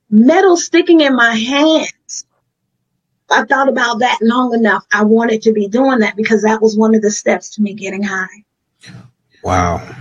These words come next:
Speaker 1: Yeah, yeah. So, um, I have, I have had to really change my thinking. And the way that I change my thinking is, of course, I've learned a twelve-step program.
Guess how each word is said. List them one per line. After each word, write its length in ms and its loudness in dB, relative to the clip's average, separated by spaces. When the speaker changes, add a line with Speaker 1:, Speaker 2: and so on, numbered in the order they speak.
Speaker 1:
Yeah, 480 0
yeah. 420 0
So, 460 2
um, 460 -2
I 140 0
have, 300 0
I 160 0
have 360 -2
had 760 -4
to 120 0
really 460 2
change 520 0
my 280 2
thinking. 460 -6
And 140 4
the 80 6
way 260 4
that 120 6
I 160 0
change 500 2
my 340 2
thinking 400 2
is, 220 4
of 140 -8
course, 200 -2
I've 200 0
learned 260 2
a 60 0
twelve-step 760 -2
program. 540 2